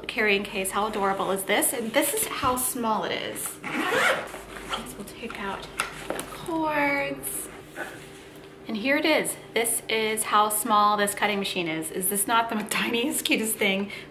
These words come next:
There's a little hair in there you've ever seen. And inside there's a tiny little blade that I'll pull out. I'll show it to you. There's, like, the tiniest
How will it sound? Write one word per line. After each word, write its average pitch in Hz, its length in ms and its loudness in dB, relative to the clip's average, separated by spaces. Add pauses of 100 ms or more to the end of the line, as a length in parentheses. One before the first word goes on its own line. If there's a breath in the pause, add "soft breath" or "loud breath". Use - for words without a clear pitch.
There's - 200 -4
a 170 80 -4
little 180 200 -4
hair 190 300 -4
in 151 140 -4
there 156 200 -4 (220 loud breath)
you've 190 100 -4
ever 196 260 2
seen. 214 520 0 (420 loud breath)
And 196 460 8
inside 226 680 6
there's 202 200 2
a 202 60 0
tiny 254 720 4
little 220 260 2
blade 185 380 0
that - 120 -4
I'll 180 100 -6
pull - 220 -4
out. 170 200 0
I'll - 140 -4
show - 280 0
it 180 120 0
to 180 120 -2
you. 160 280 0 (140)
There's, 220 260 -4
like, 208 280 -4
the 214 100 2
tiniest 220 1000 -2